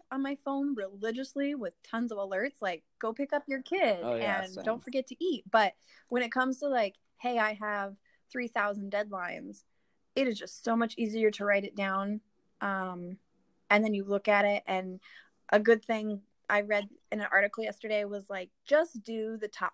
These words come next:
Speaker 1: five things. Just do the most top, get the top five things on your list done every day. Um, because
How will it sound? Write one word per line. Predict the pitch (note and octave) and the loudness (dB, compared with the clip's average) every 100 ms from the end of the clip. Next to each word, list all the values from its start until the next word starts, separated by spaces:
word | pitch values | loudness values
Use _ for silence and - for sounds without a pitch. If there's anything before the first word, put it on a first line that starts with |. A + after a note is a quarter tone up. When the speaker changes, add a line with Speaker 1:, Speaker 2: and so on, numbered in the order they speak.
| - | -4
Speaker 1:
five | G3 F#3 | -6 -6
things. | - F3 F3+ F3+ - _ _ _ _ - | -8 -10 -10 -12 -18 _ _ _ _ -2
Just | B3 | 0
do | C#4 | 2
the | B3 | 4
most | A#3+ C4 C4 | 6 6 4
top, | C4 A#3+ - G3+ G#3+ G#3 - | 0 -2 -4 -10 -10 -12 -2
get | B3+ C#4 | 2 2
the | A#3 | -2
top | - C4+ - | 2 2 2
five | B3 A3+ | 0 0
things | - A3 G#3 | -2 -6 -4
on | G3+ | -8
your | F#3 F3 | -6 -6
list | F3 - | -6 -6
done | G#3 G3+ | -6 -4
every | G#3 G#3+ | -2 0
day. | A3+ A#3+ - _ _ _ _ _ - | 0 0 -8 _ _ _ _ _ -2
Um, | G#3 G#3 | 0 0
because | G#3+ A3+ G#3 | 0 0 -2